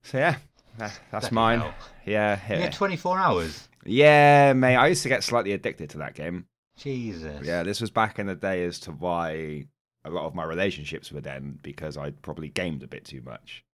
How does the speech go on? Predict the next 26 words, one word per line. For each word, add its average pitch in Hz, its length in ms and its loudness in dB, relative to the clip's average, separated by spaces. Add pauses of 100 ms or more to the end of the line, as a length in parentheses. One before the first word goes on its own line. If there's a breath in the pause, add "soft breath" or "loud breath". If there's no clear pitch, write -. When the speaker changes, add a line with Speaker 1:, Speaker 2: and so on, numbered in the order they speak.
(200)
Speaker 1:
So, - 240 -12
Speaker 2:
Yeah. 73 380 -8
Speaker 1:
uh, 67 40 -14
lesson 78 440 -8
learned 69 300 -12
there. 64 340 -14 (260)
I 78 80 -6
just 71 140 -12
got 67 120 -8
a - 20 -10
dog 76 240 -4
instead, 71 420 -6 (420)
and 82 80 -10
I 73 60 -6
can 76 160 -12
game 76 180 -8
as 76 80 -6
Speaker 2:
Yeah, 101 60 -4
Speaker 1:
much 107 160 -4
as 98 80 -6
I 101 40 -4
Speaker 2:
yeah. 78 60 -6
Speaker 1:
like 71 200 -8
now, 67 160 -14
you 65 100 -16
see. - 220 -10